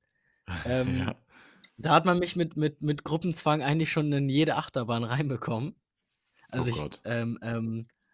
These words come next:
Speaker 2: und die wär ich sonst nicht gefahren, aber man hat mich mit Gruppenzwang da reinbekommen und, äh, bisschen Nerven.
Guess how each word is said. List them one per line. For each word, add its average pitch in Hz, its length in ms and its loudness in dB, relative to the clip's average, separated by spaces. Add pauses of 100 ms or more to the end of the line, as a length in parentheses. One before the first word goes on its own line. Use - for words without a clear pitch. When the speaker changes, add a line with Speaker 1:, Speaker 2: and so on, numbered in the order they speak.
(160)
Speaker 2:
und 110 320 -6
die 123 100 -2
wär 131 120 2
ich 135 120 0
sonst 131 180 -2
nicht 156 220 -2
gefahren, 107 460 -2
aber 113 200 -2
man 117 180 -2
hat 135 140 -4
mich 139 140 -2
mit 127 100 -2
Gruppenzwang 135 500 0
da 127 100 2
reinbekommen 123 540 -2
und, 110 220 -6 (480)
äh, 110 280 -2
bisschen 113 420 -2
Nerven. 113 560 -2